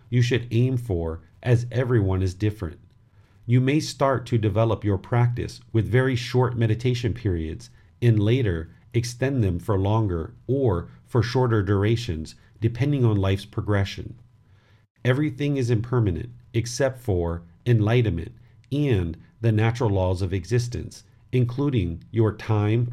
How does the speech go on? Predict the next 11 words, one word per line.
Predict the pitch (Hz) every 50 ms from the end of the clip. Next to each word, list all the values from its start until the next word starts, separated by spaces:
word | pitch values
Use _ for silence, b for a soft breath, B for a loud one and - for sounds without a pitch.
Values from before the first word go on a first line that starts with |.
| - -
frequency, | 123 110 104 - 110 101 101 - 113 110 107 -
and | - 113 104 101
schedule | - - 120 120 127 120 107 87 82 80 82 b b b b b b
of | 110 101 -
meditation. | 98 101 92 98 95 - - 110 104 98 - - 78 - - - _ _ _ _ _ _ _ _ b b b b b b b b b
You | 117 120
will | 120 123 123
notice | 123 127 143 156 170 - -
the | - 135
most | 131 131 131 123 123
benefits | - 123 123 123 120 120 - 85 82 - - - -